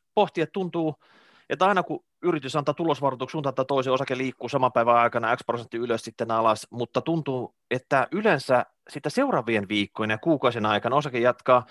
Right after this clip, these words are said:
liikettä samaan suuntaan. Sijoittamisen alkuaikaan tuli itsekin monesti harrastettua tätä kuuluisaa keskihinnan alentamisstrategiaa, suluissa tragediaa, kun joku yritys antoi negatiivisen tulosvaroituksen ajatuksena, että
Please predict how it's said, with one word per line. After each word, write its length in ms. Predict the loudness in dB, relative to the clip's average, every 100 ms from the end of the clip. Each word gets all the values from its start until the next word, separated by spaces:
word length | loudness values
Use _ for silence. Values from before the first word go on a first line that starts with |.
| -8
liikettä 320 | -6 -2 -2 -2
samaan 320 | 2 2 2
suuntaan. 560 | 0 -4 -2 -2 -2 -6 -20 -20 -20 -20 _
Sijoittamisen 540 | 0 2 2 0 0 2
alkuaikaan 460 | 0 2 0 0
tuli 240 | -2 -2 -4 -10 _ _
itsekin 380 | -12 -8 -6 -4 -6 -8
monesti 320 | 0 0 2 2
harrastettua 500 | 2 2 -2 -6 0
tätä 180 | 0
kuuluisaa 400 | 0 -6 -4 -2 -2
keskihinnan 640 | -4 -8 -8 -6 -4 -2 2
alentamisstrategiaa, 1900 | 2 2 0 -2 -2 -6 -8 _ _ _ _ 2 2 2 0 4 4 4 0 _ _ _ _ _ _
suluissa 500 | -4 -2 0 0 -2 -4 _
tragediaa, 680 | -2 0 2 0 0 0 0 -4 _ _
kun 120 | -4
joku 320 | -4 -4 -8 -12 _ _
yritys 320 | 0 2 0
antoi 260 | 0 0 0
negatiivisen 480 | 0 -2 -4 -6 -4
tulosvaroituksen 720 | 0 0 2 0 -2 -10 -6
ajatuksena, 600 | -4 -4 -6 -8 -6 -8
että 200 | -8